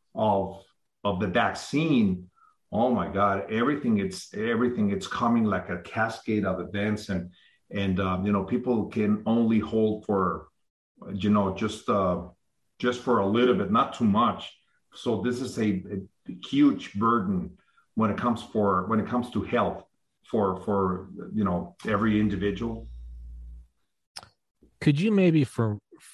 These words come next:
Speaker 2: for me, is monkeypox one of those, uh, opportunistic diseases? 'Cause
Speaker 1: Definitely.
Speaker 2: I had literally never heard of it in my life. I'd always heard of chickenpox, monkeypox. That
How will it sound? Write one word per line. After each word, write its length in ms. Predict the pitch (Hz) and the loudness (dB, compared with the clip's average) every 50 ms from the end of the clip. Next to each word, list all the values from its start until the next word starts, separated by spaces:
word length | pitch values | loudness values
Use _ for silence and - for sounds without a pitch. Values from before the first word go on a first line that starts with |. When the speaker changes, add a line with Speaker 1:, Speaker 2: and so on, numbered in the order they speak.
| - _ _ | -20 _ _
Speaker 2:
for 200 | - - - 104 | -10 -4 -2 -2
me, 460 | 92 92 92 101 107 107 110 110 - _ _ - - - - | 0 2 2 2 4 2 2 0 -2 _ _ -20 -14 -4 0
is 140 | 135 123 107 | 2 4 6
monkeypox 720 | 113 127 151 160 - 196 156 - 156 160 151 147 - - | 6 6 6 6 4 2 2 4 2 2 2 0 -2 0
one 120 | 139 135 | 2 2
of 120 | 135 123 123 | 2 2 2
those, 340 | 120 123 120 120 113 104 - | 2 2 4 4 2 0 0
uh, 360 | 113 104 101 98 95 95 92 - _ _ _ _ - | 0 0 0 0 -2 -2 -4 -8 _ _ _ _ 0
opportunistic 760 | 110 113 - - 113 - - 110 104 107 107 - - - 113 - _ - | 0 0 0 -2 -4 0 0 2 2 2 0 0 -2 -4 -4 -4 _ -2
diseases? 600 | - 123 117 127 131 135 135 143 143 139 131 - | 0 2 4 4 4 4 4 4 2 2 0 -4
'Cause 220 | - - 123 113 - - 226 101 | -6 -6 -6 -6 -6 -8 -4 0
Speaker 1:
Definitely. 420 | 120 120 120 - - 113 98 - | 0 0 0 0 0 0 2 4
Speaker 2:
I 60 | 131 | 4
had 160 | 139 135 117 107 107 107 | 4 4 2 0 -2 -2
literally 640 | 120 117 107 101 104 110 113 123 143 143 151 143 139 | 0 0 2 4 4 6 6 6 8 8 8 6 6
never 200 | 131 127 117 110 | 4 4 2 4
heard 160 | 107 117 113 | 2 2 2
of 80 | 107 107 | 2 0
it 20 | |
in 80 | 104 101 | -2 -2
my 120 | 101 98 | -2 -2
life. 340 | 101 101 92 85 82 85 - | 0 -2 -2 -4 -4 -4 -2
I'd 100 | 92 95 | 2 4
always 220 | 101 104 107 104 | 4 4 4 2
heard 120 | - 107 104 | 2 2 2
of 80 | 95 | 2
chickenpox, 760 | - - 110 101 101 95 - 92 90 90 98 - - - - _ - - - - - _ _ _ _ _ _ _ _ _ - - | 2 0 0 0 0 0 -2 -2 -4 -4 -6 -8 -10 -12 -12 _ -20 -20 -20 -20 -20 _ _ _ _ _ _ _ _ _ 0 2
monkeypox. 800 | 107 110 113 120 117 - 104 - - 95 95 98 - - - | 4 4 4 4 2 0 0 0 0 0 0 -2 -4 -6 -4
That 180 | - 101 92 98 | -2 0 -2 -2